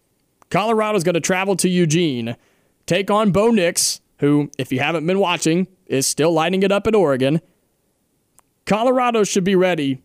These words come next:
to be humbled. I'm just, I'm just telling you like it is. You can't worry a whole lot as a three and oh football team because there's not a lot of teams that can say that right now.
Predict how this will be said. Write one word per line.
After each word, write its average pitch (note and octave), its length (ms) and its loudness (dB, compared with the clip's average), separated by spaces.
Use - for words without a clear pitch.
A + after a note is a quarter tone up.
to E3 80 0
be D3+ 140 2
humbled. B2+ 340 -6
I'm C3 220 -4
just, C#3+ 280 -2
I'm C#3+ 300 0
just D3+ 180 -2
telling F#3+ 300 2
you F3 240 2
like E3 260 0
it D3 100 0
is. - 360 -6
You D3 100 0
can't B3 240 0
worry A3+ 240 4
a D#3+ 80 0
whole A3 220 4
lot A3 180 0
as G3 100 0
a F#3 60 0
three G#3+ 240 2
and G#3 80 0
oh G3+ 80 2
football A3 420 0
team A3+ 280 0
because D#3 240 0
there's E3+ 160 2
not G3 180 0
a F#3 40 0
lot F#3+ 180 0
of D#3+ 80 -6
teams F#3+ 260 0
that F3+ 120 0
can D3 100 0
say G3 220 -2
that G3+ 180 -2
right G#3 160 0
now. G3+ 320 -4